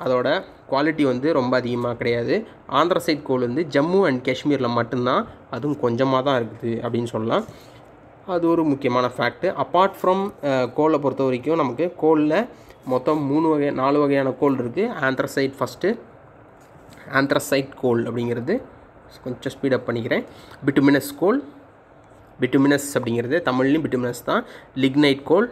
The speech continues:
lignite coal அப்படின்னாவே நமக்கு நெய்வேலி தெரியும். நெய்வேலி தான் வ-, தமிழ், ஆ, இந்தியால மிகப்பெரிய lignite, அ, இருக்கக்கூடிய,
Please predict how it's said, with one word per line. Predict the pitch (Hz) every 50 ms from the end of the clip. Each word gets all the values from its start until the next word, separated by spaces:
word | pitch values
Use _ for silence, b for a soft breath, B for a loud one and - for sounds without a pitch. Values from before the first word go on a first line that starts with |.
| - -
lignite | 131 127 143 147 147 147 - -
coal | 139 139
அப்படின்னாவே | 131 123 127 131 131 131 135 165
நமக்கு | 165 139 127 120 - 180
நெய்வேலி | 208 190 147 135 135 135 143 143 135 127
தெரியும். | - - 127 - 147 202 262 277 B B B B B -
நெய்வேலி | 135 135 131 135 135 135 131 127 131 131 127 131
தான் | 131 170 208 240 262 - - - -
வ-, | 127 127 127 123 123 -
தமிழ், | - 139 131 139 151 147 131 131 127 127 123
ஆ, | 123 120 120 123 123 120 123 - B B B B B B B
இந்தியால | B 127 147 156 175 180 180 165 165 170 220 247
மிகப்பெரிய | - 139 127 139 139 143 143 135 131 139 165 220 262 - - - - - - - 123
lignite, | 120 120 123 131 131 127 127 - - - - - - - 165 139
அ, | 123 117 117 117 117 120 120 120 -
இருக்கக்கூடிய, | - - 123 117 123 120 120 120 117 120 117